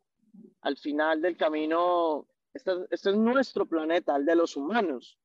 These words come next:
Así que todos tenemos el derecho a viajarlo, a recorrerlo. Es como un playground para todos y, y qué bueno que,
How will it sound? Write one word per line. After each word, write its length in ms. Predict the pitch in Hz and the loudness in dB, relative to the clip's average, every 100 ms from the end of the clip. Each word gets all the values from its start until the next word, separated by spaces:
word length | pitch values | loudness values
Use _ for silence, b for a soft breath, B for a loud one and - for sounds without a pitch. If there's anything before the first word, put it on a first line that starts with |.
| _ _ _ _ - _ - | _ _ _ _ -20 _ -8
Así 220 | 147 165 | -6 -2
que 120 | 196 | -4
todos 300 | 185 220 226 | 0 2 2
tenemos 340 | 226 190 185 208 | 2 0 2 0
el 140 | 208 | 0
derecho 400 | 190 190 185 214 | 2 2 0 0
a 240 | 208 208 190 | 2 2 2
viajarlo, 540 | 175 156 196 196 196 | 0 -2 -2 0 0
a 40 | |
recorrerlo. 840 | 185 175 170 175 202 190 190 190 185 _ _ _ _ _ _ _ - | -2 -4 -4 0 0 0 0 -2 -6 _ _ _ _ _ _ _ -12
Es 140 | - | -10
como 180 | - 202 | -6 -4
un 100 | 196 | -4
playground 720 | 214 220 185 196 190 190 196 - _ - | -2 -2 0 0 0 0 -2 -8 _ -4
para 200 | 180 165 | -2 0
todos 480 | 214 233 180 139 175 | 2 4 4 2 -2
y, 440 | 165 151 131 - _ _ - | -4 -4 -6 -14 _ _ -2
y 160 | 151 | 0
qué 120 | - 175 | 2 4
bueno 380 | 180 208 208 | 6 6 4
que, 360 | 208 208 175 165 | 2 2 4 2